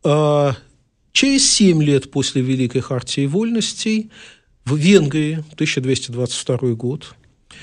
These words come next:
местные бароны вступают в точно такой же конфликт с королем и добиваются примерно похожих прав.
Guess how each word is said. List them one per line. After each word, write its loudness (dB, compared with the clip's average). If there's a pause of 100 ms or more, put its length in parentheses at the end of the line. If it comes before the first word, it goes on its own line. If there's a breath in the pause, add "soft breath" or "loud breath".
(280 loud breath)
местные 4
бароны 2
вступают -2
в -20
точно 0
такой -2
же -4
конфликт -6
с -12
королем -4 (580 loud breath)
и 2
добиваются 0
примерно 0
похожих -6
прав. -14